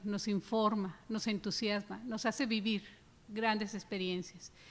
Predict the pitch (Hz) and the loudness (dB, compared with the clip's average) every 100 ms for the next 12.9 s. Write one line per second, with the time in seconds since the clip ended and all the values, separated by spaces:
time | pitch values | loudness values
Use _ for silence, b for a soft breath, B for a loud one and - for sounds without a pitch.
0 | B B - 233 240 254 - 311 294 277 | B B -4 4 6 6 8 8 8 6
1 | 269 262 254 254 240 220 - 240 226 240 | 2 2 2 0 0 -4 0 0 0 -2
2 | 240 220 202 196 214 247 302 311 262 214 | -2 0 2 0 2 2 4 2 2 0
3 | 196 220 196 202 233 240 214 196 208 190 | -4 -2 -2 -2 -2 -4 -4 -6 -4 -4
4 | 214 214 220 196 208 196 208 220 240 B | -2 -2 -2 -2 -2 -2 -2 -4 -6 B
5 | B B 233 233 277 302 285 311 302 254 | B B 2 4 4 4 4 2 0 0
6 | 247 247 247 - 233 202 190 208 - - | 2 2 0 0 0 0 -2 -6 -12 0
7 | 240 233 247 247 254 311 302 247 254 240 | 4 4 4 2 2 0 -2 -2 0 0
8 | 233 233 240 240 240 214 233 190 220 220 | 2 2 2 -2 -6 -4 -6 -2 0 0
9 | 226 214 214 214 226 208 - 190 - 214 | 0 0 0 0 0 -2 -2 -4 -2 -2
10 | 208 - B B B 233 208 - 226 226 | -2 -12 B B B -4 -2 4 4 4
11 | 196 196 196 254 262 269 285 262 - 247 | 0 -2 4 6 6 6 4 2 0 -2
12 | - 262 269 254 247 - 262 233 | 0 0 0 0 0 -2 -4 -4